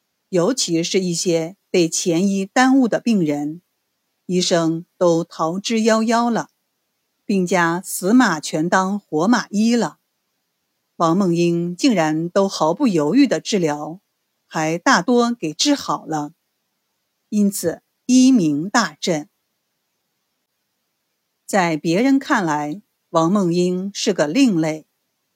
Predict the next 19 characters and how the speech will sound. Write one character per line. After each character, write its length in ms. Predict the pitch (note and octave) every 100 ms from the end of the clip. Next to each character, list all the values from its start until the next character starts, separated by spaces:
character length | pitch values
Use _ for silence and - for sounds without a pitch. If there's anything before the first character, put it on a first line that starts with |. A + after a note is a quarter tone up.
| _ _ _ _ _ _
她 460 | G3 F3 E3 D#3+
看 300 | D#3 - G#3
病 200 | F#3+ F#3
收 240 | E3 B3+ C4
费 300 | B3+ F3+ D#3+
特 240 | - D#4+
别 180 | G3+ D#3+
便 300 | - D#3 D3
宜， 400 | E3 F3+ D3+ D#3 G3+ _ _ _ _ _ _ _ _ _ _ _ _ -
没 240 | F3 A3+
钱 460 | B3+ E3+ D#3 D#3+ G3 -
不 140 | F3+
付 240 | F#3+ F4
也 180 | A#3 D3+
行， 480 | D3 - D3+ D3+ F#3+ - _ _
看 280 | - D#4+ F3+
病 240 | C#4 A#3+ F3+
要 200 | A#3+ F3+
紧， 300 | - D#3